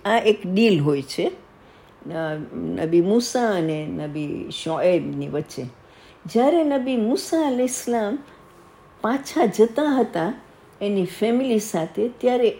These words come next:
અલ્લાહ સુબ્હાનહુ વ તઆલા તેને બે નિશાનીઓ આપે છે.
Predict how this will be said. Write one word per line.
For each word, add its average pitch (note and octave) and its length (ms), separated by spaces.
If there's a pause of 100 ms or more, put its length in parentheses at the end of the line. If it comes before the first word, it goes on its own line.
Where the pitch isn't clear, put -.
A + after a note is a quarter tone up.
અલ્લાહ A3 340
સુબ્હાનહુ A#3+ 640
વ G3 80
તઆલા F3+ 680 (640)
તેને B3+ 280
બે G#3+ 400
નિશાનીઓ A3+ 720
આપે C3+ 380
છે. - 280